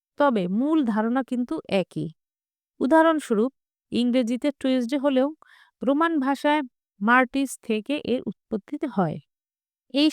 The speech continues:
সাংস্কৃতিক বিনিময় ও ভাষাগত প্রভাবগুলির ফলে আমাদের সময় গণনার পদ্ধতি কেবল গাণিতিক বা জ্যোতির্বিজ্ঞান ভিত্তিক নয়, বরং ধর্মীয়, সাংস্কৃতিক ও আঞ্চলিক ঐতিহ্যের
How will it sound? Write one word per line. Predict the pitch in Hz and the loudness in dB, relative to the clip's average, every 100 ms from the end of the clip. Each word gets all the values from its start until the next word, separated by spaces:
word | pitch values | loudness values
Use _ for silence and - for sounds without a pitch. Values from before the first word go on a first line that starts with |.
| - | 0
সাংস্কৃতিক | 247 254 - 277 294 240 196 | -4 -4 -4 -4 -2 -2 0
বিনিময় | 226 240 220 175 180 - - 220 | 2 2 0 0 -2 -6 -2 2
ও | 220 170 | 2 0
ভাষাগত | 165 208 - 294 294 - 302 | -4 -6 0 2 2 0 -4
প্রভাবগুলির | - 208 196 233 220 254 277 240 | -2 -4 0 -2 0 0 0 -2
ফলে | - 175 170 165 - _ - | -2 0 0 -6 -12 _ -8
আমাদের | 254 269 269 294 - | -4 -2 0 0 -2
সময় | - 240 277 | -6 -4 -2
গণনার | 277 277 277 285 - | -2 -2 -2 -4 -4
পদ্ধতি | 233 196 202 220 | -4 -2 -2 -4
কেবল | 208 196 202 | -4 -2 -4
গাণিতিক | 190 220 233 262 311 302 202 | 0 0 0 -2 -2 -2 0
বা | 208 208 - _ _ _ - | 2 2 -2 _ _ _ -10
জ্যোতির্বিজ্ঞান | 196 269 330 302 294 247 311 277 | -2 0 2 2 0 0 0 2
ভিত্তিক | 208 190 202 - 165 | 0 -2 -6 -4 -6
নয়, | 139 160 _ - 185 | -6 -8 _ -6 0
বরং | 214 208 170 | 2 0 -4
ধর্মীয়, | 165 214 226 226 233 233 220 | 0 2 2 2 0 0 -2
সাংস্কৃতিক | - 180 185 - 233 208 240 220 - | -6 -8 -8 -6 -8 -4 -6 -6 -12
ও | - | -6
আঞ্চলিক | 226 226 285 294 294 | -4 -2 0 -2 -2
ঐতিহ্যের | 277 269 269 - | -4 -2 -6 -4